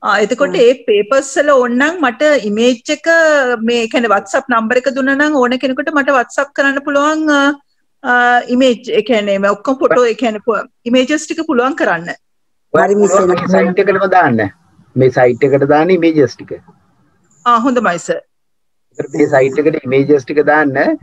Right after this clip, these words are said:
Speaker 2: අ, ඒ අර පොතේ කවරෙත් ඉමේජ්, ඉමේජ් එක දාන්න. පොත් ටික තියන්න පුළුවන් මේ, ම, ඊ, ඊ වලින් ගත්ත හැකි.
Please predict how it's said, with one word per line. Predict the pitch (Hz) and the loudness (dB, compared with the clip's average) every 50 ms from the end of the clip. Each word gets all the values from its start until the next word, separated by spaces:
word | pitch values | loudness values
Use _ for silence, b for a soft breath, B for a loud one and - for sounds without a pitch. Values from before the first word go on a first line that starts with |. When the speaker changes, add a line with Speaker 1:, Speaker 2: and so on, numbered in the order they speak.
| 113 - _ _ _ _ - | -12 -20 _ _ _ _ -4
Speaker 2:
අ, | 120 120 120 120 117 117 117 117 117 117 117 117 113 113 113 - - - _ - - | -2 0 2 2 2 2 2 0 -2 -2 -2 -2 -2 -4 -6 -8 -12 -16 _ -4 -2
ඒ | 131 135 131 - - | 0 0 0 -2 -2
අර | 123 127 123 123 110 - | -2 0 0 0 0 -2
පොතේ | 135 135 135 - 165 160 | -4 -4 -2 -2 -2 0
කවරෙත් | - 147 143 143 147 160 190 190 - - | 0 0 0 0 0 -2 -4 -4 -4 -4
ඉමේජ්, | 156 139 139 139 135 127 123 _ - | -2 -2 0 -2 -4 -4 -10 _ -12
ඉමේජ් | 131 131 123 127 135 131 123 135 | -8 -6 -4 -4 -4 -2 -2 -2
එක | 120 104 | 0 0
දාන්න. | - 135 143 165 214 196 _ | 0 0 -2 -2 -4 -8 _
පොත් | - 160 170 | 0 0 0
ටික | - - - 247 214 226 202 | 0 -2 -4 -2 0 0 0
තියන්න | 220 208 202 196 196 190 | 0 0 -2 -2 -2 -2
පුළුවන් | 208 208 233 277 302 320 285 220 | 0 2 2 2 2 2 0 -2
මේ, | 190 180 180 175 170 170 160 151 143 - _ _ _ _ _ _ _ | -4 -8 -10 -12 -14 -14 -14 -16 -16 -18 _ _ _ _ _ _ _
ම, | - - - - - - - - - - | -18 -16 -12 -12 -12 -12 -14 -16 -20 -20
ඊ, | - 208 185 185 190 202 202 - | -16 -10 -6 -4 -4 -4 -6 -8
ඊ | 185 185 185 | -8 -2 0
වලින් | 185 196 196 208 | 0 0 2 2
ගත්ත | 208 214 214 226 _ - 139 | 0 0 0 0 _ -4 -2
හැකි. | 131 107 95 - - | -2 -2 -4 -8 -14